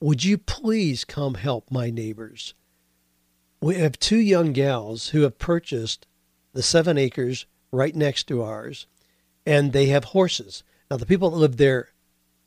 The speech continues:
prior to that really understood rotating grazing. These gals don't. They have let their horses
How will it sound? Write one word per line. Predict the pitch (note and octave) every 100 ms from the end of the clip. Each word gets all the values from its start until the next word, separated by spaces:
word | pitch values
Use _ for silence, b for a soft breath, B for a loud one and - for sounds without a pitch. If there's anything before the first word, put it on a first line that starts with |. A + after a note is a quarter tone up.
| _ -
prior | G#3+ A#3+
to | D#3+ A2+
that | G#2+ A2 - _ _ -
really | D#3 E3 D#3+
understood | C#3 B2+ - - F#3+ A#2+ G#2+
rotating | B2+ C3 C#3 C3 B2 A#2 A2+ -
grazing. | B2+ A#2+ A#2 A#2 b b
These | D#3+ D#3+
gals | C3 B2+ A#2 G2
don't. | D3 C#3+ F#2+ _ _ _ _ _
They | D3 D#3+
have | E3 C3
let | C#3
their | D3 B2
horses | C#3+ C#3 - B2+ -